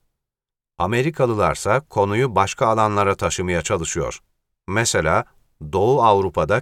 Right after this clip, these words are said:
kısa ve orta menzilli füzeler meselesini gündeme getiriyor. Ekonomik yaptırım silahının da pek işe yaramadığının farkına vardıklarından bu kez daha somut zeminlerde müzakere etmek istiyor. Fakat bu somut zeminlerin ne olduğu da pek belli değil.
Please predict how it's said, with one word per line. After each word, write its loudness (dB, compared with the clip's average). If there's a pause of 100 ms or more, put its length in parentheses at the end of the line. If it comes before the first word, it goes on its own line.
kısa -2
ve 0
orta 0
menzilli -2
füzeler 0
meselesini -2
gündeme -2
getiriyor. -4 (500)
Ekonomik 0
yaptırım 2
silahının 0
da 2
pek 0
işe -2
yaramadığının 0
farkına 0
vardıklarından 0 (340)
bu -2
kez 0 (160)
daha 0
somut -4
zeminlerde 0
müzakere 2
etmek -4
istiyor. -6 (580)
Fakat -2
bu 0
somut 0
zeminlerin 0
ne 2
olduğu 2
da 0
pek -2
belli 0
değil. -6